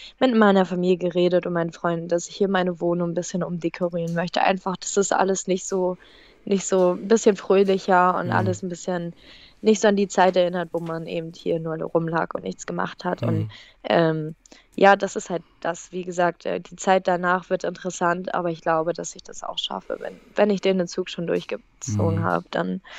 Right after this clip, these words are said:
Speaker 1: dann hält mich auch nichts davon auf, weiter clean zu bleiben.
Speaker 2: Wow, k-, kann man nur hoffen, sag ich jetzt mal, ja? Weil, weil ich
Speaker 1: Ja,
Speaker 2: mach,
Speaker 1: auf jeden
Speaker 2: m-,
Speaker 1: Fall.
Speaker 2: ich mach mir so ein bisschen Gedanken um deinen Freundeskreis.
Speaker 1: Ich hab, äh, mit vielen schon abgeschlossen.
Speaker 2: Oh,
Speaker 1: Also
Speaker 2: okay,
Speaker 1: so
Speaker 2: ja.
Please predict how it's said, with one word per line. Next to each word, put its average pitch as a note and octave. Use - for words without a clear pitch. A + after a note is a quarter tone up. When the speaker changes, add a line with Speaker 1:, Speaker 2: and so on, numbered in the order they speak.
Speaker 1:
dann F#3
hält F#3
mich F#3+
auch F3+
nichts F3
davon F3
auf, E3+
weiter E3
clean D#3+
zu -
bleiben. F3+
Speaker 2:
Wow, G#2+
k-, -
kann A#2
man B2+
nur C#3+
hoffen, G3
sag A#2+
ich A2+
jetzt A2
mal, A2+
ja? B2
Weil, A#2+
weil B2
ich -
Speaker 1:
Ja, G#3
Speaker 2:
mach, A3
Speaker 1:
auf D3
jeden B3
Speaker 2:
m-, C#4+
Speaker 1:
Fall. G#3+
Speaker 2:
ich A2
mach D3
mir D#3+
so D3
ein D3
bisschen D3+
Gedanken C3+
um C3+
deinen B2+
Freundeskreis. G#2+
Speaker 1:
Ich G#3
hab, A#3+
äh, G#3
mit G#3
vielen G#3
schon F#3+
abgeschlossen. -
Speaker 2:
Oh, -
Speaker 1:
Also F#3+
Speaker 2:
okay, F3+
Speaker 1:
so F#3+
Speaker 2:
ja. D#3+